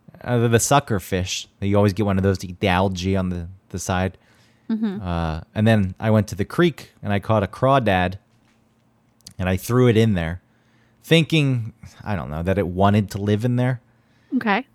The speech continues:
Speaker 1: And it, uh, killed the sucker fish because it doesn't move that much. <laughs>
Speaker 2: It killed it?
Speaker 1: Yeah.
Speaker 2: Oh, 'cause he's from the streets.
Speaker 1: Yeah, and the sucker fish isn't
Speaker 2: <laughs>
Speaker 1: moving around, it just sitting on
Speaker 2: Yeah.
Speaker 1: the side and clawed it and killed it.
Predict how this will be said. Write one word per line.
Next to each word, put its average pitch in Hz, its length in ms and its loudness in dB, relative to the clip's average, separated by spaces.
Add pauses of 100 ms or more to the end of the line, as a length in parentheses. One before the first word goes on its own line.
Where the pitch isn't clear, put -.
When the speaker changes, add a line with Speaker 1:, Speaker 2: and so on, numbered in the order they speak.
(100)
Speaker 1:
And 104 320 2
it, 104 240 2
uh, 98 360 4
killed 175 260 -2
the 156 60 -2
sucker 190 360 -2
fish 92 340 -8
because 98 280 -4
it 95 80 -6
doesn't 110 300 2
move 113 320 2
that - 160 -8
much. - 400 -12
<laughs> - 40 -18 (1040)
Speaker 2:
It 330 160 -4
killed 311 380 -2
it? 339 240 -2
Speaker 1:
Yeah. 180 260 2
Speaker 2:
Oh, 311 140 8
'cause 247 140 6
he's 302 160 6
from 277 160 8
the 208 80 8
streets. - 640 0 (440)
Speaker 1:
Yeah, 160 200 6
and 117 180 4
the 110 60 4
sucker 135 260 2
fish 120 260 2
isn't 117 320 4
Speaker 2:
<laughs> - 80 6
Speaker 1:
moving 147 300 6
around, 135 560 6
it 123 80 2
just 113 460 -2
sitting - 280 2
on - 60 6
Speaker 2:
Yeah. 330 80 4
Speaker 1:
the 320 60 2
side 131 360 4 (160)
and 110 220 -6
clawed 151 400 2
it 80 160 -8
and 95 160 -14
killed 147 300 -6
it. - 80 -10